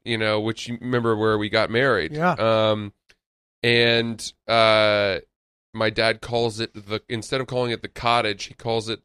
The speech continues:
Speaker 1: the, <laughs> he calls it the Quidditch. <laughs>
Speaker 2: Okay.
Speaker 1: For no reason. Just no reason. Other than that, it irks my mom,
Speaker 2: <laughs>
Speaker 1: and he keeps doing it.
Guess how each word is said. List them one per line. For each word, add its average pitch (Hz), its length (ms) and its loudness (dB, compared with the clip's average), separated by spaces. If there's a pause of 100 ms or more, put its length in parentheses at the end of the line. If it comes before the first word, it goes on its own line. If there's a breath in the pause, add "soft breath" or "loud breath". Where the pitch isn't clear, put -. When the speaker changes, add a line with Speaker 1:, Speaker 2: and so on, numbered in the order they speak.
Speaker 1:
the, 123 180 -6 (640)
<laughs> 143 160 -6 (600)
he 127 80 -6
calls 135 360 0
it 139 120 -6
the 110 240 -6
Quidditch. - 920 -2 (120)
<laughs> - 200 -2 (200)
Speaker 2:
Okay. 185 800 2
Speaker 1:
For 160 120 4
no 202 240 8
reason. 143 520 2 (120)
Just 147 240 2
no 175 120 10
reason. 156 400 6
Other 151 240 6
than 156 160 0
that, 151 180 2
it 139 240 2
irks 147 460 4
my 120 140 2
mom, 107 460 0 (200)
Speaker 2:
<laughs> - 180 -10
Speaker 1:
and 113 240 0
he 113 120 -8
keeps - 460 -8
doing 104 340 -8
it. - 200 -18